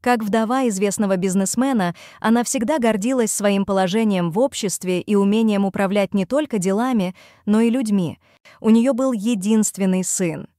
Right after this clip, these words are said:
Иван, которого она вырастила в строгости и дисциплине.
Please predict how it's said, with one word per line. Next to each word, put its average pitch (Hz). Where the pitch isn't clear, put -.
Иван, 202
которого 180
она 185
вырастила 185
в -
строгости 202
и 196
дисциплине. 190